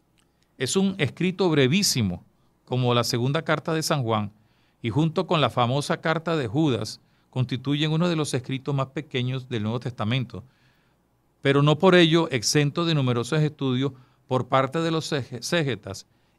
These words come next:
y los especialistas de lo que llamamos el cuerpo joánico. Como la segunda carta es un recibo o billete enviado a la comunidad eclesial,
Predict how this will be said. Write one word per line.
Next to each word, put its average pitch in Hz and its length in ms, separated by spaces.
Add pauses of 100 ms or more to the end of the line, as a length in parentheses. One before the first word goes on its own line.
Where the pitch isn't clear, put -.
y 190 260
los 147 220
especialistas 143 920
de 127 80
lo 123 100
que 127 140
llamamos 117 560 (200)
el 117 200
cuerpo 139 640
joánico. 104 680 (1040)
Como 139 180
la 151 100
segunda 190 360
carta 170 500
es 131 160
un 170 120
recibo 160 600
o 123 80
billete 131 520
enviado 117 420
a 135 60
la 135 100
comunidad 123 500
eclesial, 117 600